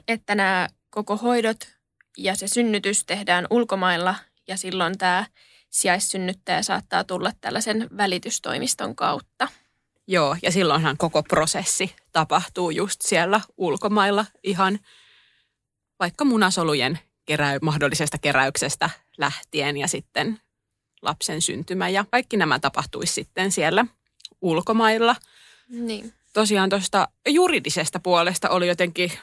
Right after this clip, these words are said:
Speaker 2: tosi, tosi vaikea löytää tietoa ja ylipäätään se, että miten siinä, miten siinä tilanteessa sit toimitaan, että just vaikka se, jos se sijaissynnyttäjä on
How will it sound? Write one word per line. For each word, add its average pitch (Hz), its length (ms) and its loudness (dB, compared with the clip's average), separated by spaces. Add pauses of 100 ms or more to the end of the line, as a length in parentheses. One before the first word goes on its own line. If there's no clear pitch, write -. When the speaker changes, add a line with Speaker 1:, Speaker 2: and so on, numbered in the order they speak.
(200)
Speaker 2:
tosi, 190 300 0
tosi 151 260 -2
vaikea 151 460 0
löytää 156 380 0 (100)
tietoa 165 380 0
ja 165 120 0
ylipäätään 147 560 -2
se, - 200 -2
että 143 260 -8
miten 143 300 -4
siinä, 156 240 -2 (180)
miten 170 420 0
siinä 165 260 4
tilanteessa 147 500 0
sit 151 180 -4
toimitaan, 147 540 2
että - 240 -6
just 147 220 -4
vaikka - 340 0 (600)
se, 139 320 0 (160)
jos 156 180 0
se 156 60 0
sijaissynnyttäjä 156 800 2
on 151 200 0